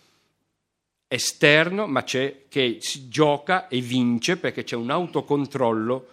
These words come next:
indotto nel proprio interno. Ecco, questo credo che sia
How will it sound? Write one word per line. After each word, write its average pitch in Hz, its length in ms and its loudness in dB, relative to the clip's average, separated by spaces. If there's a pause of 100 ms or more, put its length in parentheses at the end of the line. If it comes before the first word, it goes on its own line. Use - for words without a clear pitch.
(160)
indotto 135 880 -2 (500)
nel 117 200 -2
proprio 113 280 -4
interno. 90 360 -10
Ecco, - 160 -20 (320)
questo 208 340 4
credo 131 220 2
che 127 120 0
sia 123 500 2